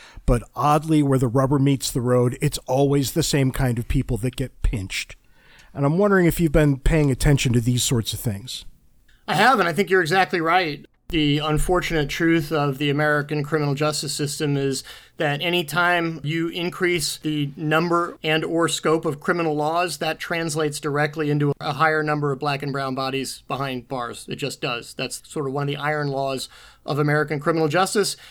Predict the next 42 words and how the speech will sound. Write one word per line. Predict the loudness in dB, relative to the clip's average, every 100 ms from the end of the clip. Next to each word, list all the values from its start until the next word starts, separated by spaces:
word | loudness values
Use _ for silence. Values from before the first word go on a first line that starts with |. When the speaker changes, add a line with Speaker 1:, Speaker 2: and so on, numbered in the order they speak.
| -20 -6
Speaker 2:
And | 0 2 2 0 -4 -4
even | 0 2 2
if | 2
we | 0
might | 2 0
be | -2 -4 -4
prepared | -8 -2 0 0
to |
presume | -2 -2 0 2 0 -4 -10 -20 -20 _ -20 -14
a | -10
greater | 2 6 8
amount | 8 6 4
of | 4
good | 2
faith | 4 4 4 2
than | 0
we | 2 0 -2 0
were | 4 4
in | 4
the |
past | 0 0 0 -2 -6 -4
under | 0
the | 0
present | 2 0 0
circumstances, | -2 -2 -2 -2 -2 -2 -4 -6 -14 -20 2
that | 2 4
iron | 4 6 6
law | 4 4 4
is | 0
not | -2 0
going | 0 -2
to |
change. | 0 -2 -2 -2
And | -6
if | -4
you | -2
empower | -2 2 2 4 2 0 -12 -20 _ -6
and | -2
incentivize | -2 2 2 4 2 2 0 -4 -6
law | -2 2 2
enforcement | 0 -2 -2 -4
personnel | -2 -2 -2 -2 -2 -2